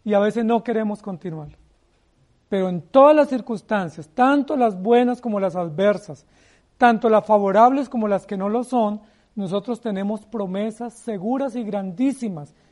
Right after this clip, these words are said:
que alimentan nuestra fe. Recuerden el profeta Jeremías.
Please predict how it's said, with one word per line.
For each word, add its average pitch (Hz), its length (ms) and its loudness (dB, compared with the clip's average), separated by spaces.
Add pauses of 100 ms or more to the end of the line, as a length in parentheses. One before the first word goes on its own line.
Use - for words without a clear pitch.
(120)
que 220 80 -4
alimentan 196 500 -4
nuestra 165 320 -10
fe. 143 220 -20 (680)
Recuerden 220 520 2
el 226 120 -2
profeta 208 460 -6
Jeremías. 180 540 -10